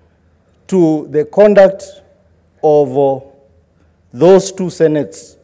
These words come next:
that were there before us. Secondly, Mister Speaker, this is a house of rules. This is a house of tradition.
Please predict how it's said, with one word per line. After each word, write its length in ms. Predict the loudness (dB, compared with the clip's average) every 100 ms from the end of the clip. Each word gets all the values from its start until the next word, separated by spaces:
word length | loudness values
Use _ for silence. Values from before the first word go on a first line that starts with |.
| -20
that 280 | -10 -10 -8
were 200 | -6 -4
there 320 | -2 -2 -2
before 460 | -10 -20 -10 -10 -10
us. 240 | -20 -20 _ _ _ _ _ _ _ _ _ _ _
Secondly, 600 | -2 2 2 2 0 -2
Mister 360 | -2 -2 -4
Speaker, 600 | -2 -2 -2 0 0 -2 -6 -20 _ _ _ _ _ _ _ _ _ _ _ _ _ _ _ _ _ _ _ _ _ _ _
this 480 | -2 0 -2 -10 -12
is 180 | -10 -2
a 120 | -2
house 380 | 2 0 0 -2
of 200 | -6 -6
rules. 680 | -6 -4 -2 -6 -12 -20 _ _ _ _ _ _
This 280 | -12 -10 -6
is 180 | -6 -4
a 140 | -4
house 340 | 0 -2 0 -4
of 200 | -8 -8
tradition. 800 | -8 -8 -8 -2 0 0 -2